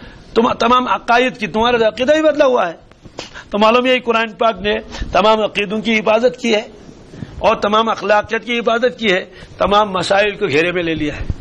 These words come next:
और यही राज लिखा है इस उम्मत के अफजल होने की। का क्यों? का असल में हर अमल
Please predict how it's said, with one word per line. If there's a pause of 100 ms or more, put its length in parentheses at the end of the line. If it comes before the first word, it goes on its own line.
(600)
और
यही
राज
लिखा
है (320)
इस
उम्मत
के
अफजल
होने
की।
का
क्यों? (540)
का
असल
में (500)
हर
अमल